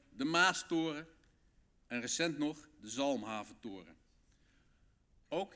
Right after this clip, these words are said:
is het D zesenzestig van tweeduizend tweeëntwintig nog verre van af. Ook wij hebben onze doelen nog niet allemaal bereikt.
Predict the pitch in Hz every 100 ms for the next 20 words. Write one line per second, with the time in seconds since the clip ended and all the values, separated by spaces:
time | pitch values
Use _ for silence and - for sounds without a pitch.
0 | - 151 147 127 110 147 156 143 131 -
1 | 135 147 - 123 113 135 131 127 120 95
2 | - 131 135 135 131 120 110 120 - -
3 | - 98 107 - 135 127 117 113 - 104
4 | - - _ _ _ _ _ _ _ 117
5 | 110 113 156 160 151 143 131 127 113 135
6 | 131 131 - 104 104 135 139 123 120 110
7 | 113 104 95 - -